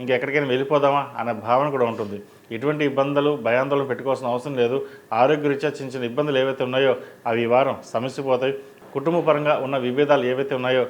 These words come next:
సమస్యపోవడం, చక్కగా వివాహ సంబంధాలు రావడం, అది ఒక మంచి శుభసూచకం అని చెప్పచ్చు. మీరు ఒకటే ఏంటి అంటే,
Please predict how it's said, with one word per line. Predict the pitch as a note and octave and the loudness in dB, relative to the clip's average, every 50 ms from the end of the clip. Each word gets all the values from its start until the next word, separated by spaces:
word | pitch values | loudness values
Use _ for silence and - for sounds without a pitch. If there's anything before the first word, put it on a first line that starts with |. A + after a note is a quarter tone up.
| - - - - - - | -4 -12 -20 -20 -10 -4
సమస్యపోవడం, | - A#2 C3+ C#3+ C#3+ D3+ C#3 C#3 C3 C3 C3 C3+ C3+ C3 - - - - - | -4 -2 -2 -2 -4 -4 2 4 4 6 6 4 0 -2 -10 -18 -12 -6 -2
చక్కగా | C3+ B2 D3 D3+ C#3+ A#2+ G#2+ - - - - - - - B2 | -2 -2 0 2 2 2 0 -2 -8 -18 -20 -20 -10 -2 2
వివాహ | B2 C#3 D3+ D3+ C#3 | 4 6 6 4 4
సంబంధాలు | C#3 C#3 C#3+ C#3 C3+ C3 A#2+ A#2+ B2 | 0 -2 0 0 2 2 4 6 6
రావడం, | B2+ C3+ C3+ C#3 C#3 - - - - - - - - C3 | 6 6 6 2 0 -4 -10 -18 -20 -20 -16 -10 -6 -4
అది | B2+ C3 B2 A2 - - - - - B2+ | -2 0 -2 -2 -4 -10 -14 -10 -8 -6
ఒక | A2+ B2 A#2 A#2 B2 | -2 -2 -2 -2 -2
మంచి | C3 D3 D#3 - - | -4 -6 -6 -6 -6
శుభసూచకం | C3 B2+ C#3 C#3+ D3 C#3 C#3 C#3 C3+ | -6 -4 -4 -4 -4 -4 -4 -4 -2
అని | B2+ A#2+ | -2 -2
చెప్పచ్చు. | A2 B2+ A#2+ - - C#3+ C#3+ C#3+ - - - - _ _ - - - B2+ | -2 -2 -4 -2 -4 -6 -6 -6 -10 -20 -20 -20 _ _ -20 -12 -4 -2
మీరు | C#3+ D3+ D3 C3+ | 0 2 2 2
ఒకటే | C3 D3+ D#3+ E3+ F#3 F3 F3 | 0 0 0 0 2 2 0
ఏంటి | E3 D#3+ D#3 D#3+ D3+ D3 | -2 -2 -2 -2 -2 -2
అంటే, | D3 D3 E3+ | -2 -4 -6